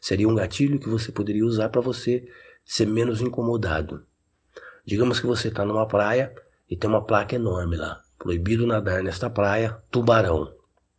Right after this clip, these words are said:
Qualquer um de nós, se estivéssemos numa praia dessa, de repente nós víssemos uma criança indo de encontro ao mar,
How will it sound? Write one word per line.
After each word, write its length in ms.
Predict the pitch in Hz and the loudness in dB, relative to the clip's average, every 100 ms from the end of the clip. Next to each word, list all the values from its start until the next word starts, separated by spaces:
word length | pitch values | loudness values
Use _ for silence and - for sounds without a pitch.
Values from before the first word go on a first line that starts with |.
| _ _ _ _ - | _ _ _ _ 2
Qualquer 280 | 123 123 147 | 2 6 8
um 100 | 170 | 10
de 100 | 151 | 8
nós, 440 | 104 73 - - _ _ | 6 0 -4 -12 _ _
se 100 | - | -8
estivéssemos 500 | 90 92 113 127 113 | -2 0 0 0 2
numa 140 | 107 | 4
praia 260 | 90 101 98 | 4 4 4
dessa, 360 | 82 78 - - - - - _ | 2 0 -4 -10 -20 -20 -20 _
de 80 | 101 | 0
repente 440 | 107 113 117 131 | 0 2 0 2
nós 260 | 117 110 101 | 4 4 4
víssemos 460 | 98 127 113 104 107 | 0 -2 0 -2 0
uma 160 | 110 | 0
criança 640 | 113 107 95 98 92 - | 2 2 2 0 -2 -2
indo 380 | 85 98 90 82 - - _ | 0 -2 -2 -4 -8 -20 _
de 100 | 101 | -4
encontro 420 | 98 98 98 95 | -2 0 -2 0
ao 80 | 90 | -2
mar, 440 | 90 107 113 - | 0 2 2 0